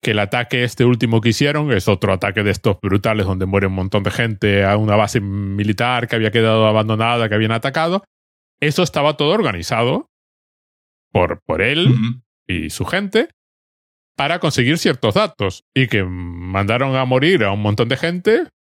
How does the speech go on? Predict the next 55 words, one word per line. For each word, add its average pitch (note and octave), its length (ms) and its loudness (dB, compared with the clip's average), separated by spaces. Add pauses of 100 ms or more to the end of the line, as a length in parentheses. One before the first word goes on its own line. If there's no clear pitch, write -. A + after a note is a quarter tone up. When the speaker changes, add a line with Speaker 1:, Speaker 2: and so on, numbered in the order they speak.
(120)
Speaker 1:
pero G#2+ 220 0
la F#2+ 80 0
idea G2 380 0
era... F#2+ 680 -2 (1000)
Bueno, C4+ 200 -4
es G#2 100 -2
lo A2+ 120 2
que G#2 100 -2
hay G2+ 60 -2
que F#2+ 60 -4
hacer, D3 480 -2
¿qué G#2+ 120 -4
quieres F#2+ 200 -2
que - 60 0
te F#2+ 120 -2
diga, F2+ 260 -2
no? F#3 120 -4 (580)
Speaker 2:
Sí, F3+ 200 4
que D3+ 100 2
esa C3 140 2
idea D#3 140 2
de, D#3 140 2
que B2+ 160 -2
esa B2+ 120 4
idea D3+ 100 4
de D#3 80 4
sacrificio C3+ 640 2
también B2 260 4
está A#2+ 380 2
en A#2+ 80 4
el, A2 460 2
precisamente A2+ 420 2
cuando B2 240 4
el, G#2 280 -4 (380)
hay A#2 160 4
un A#2+ 60 6
momento A#2+ 320 6
que, A#2+ 160 2
que A#2+ 100 2
uno A#2+ 140 6
de A#2+ 60 4
los A#2+ 160 2
bichos A#2+ 600 4
que A#2+ 120 0
vuela A2 420 2
coge A#2 400 2
a, A2 320 4
a A#2 180 2
uno A#2 240 6
de A2 60 4
los, A2 380 2
de A2 60 2
los A2 120 2
soldados, C3 640 2
Speaker 1:
Ujú. A#2+ 240 -4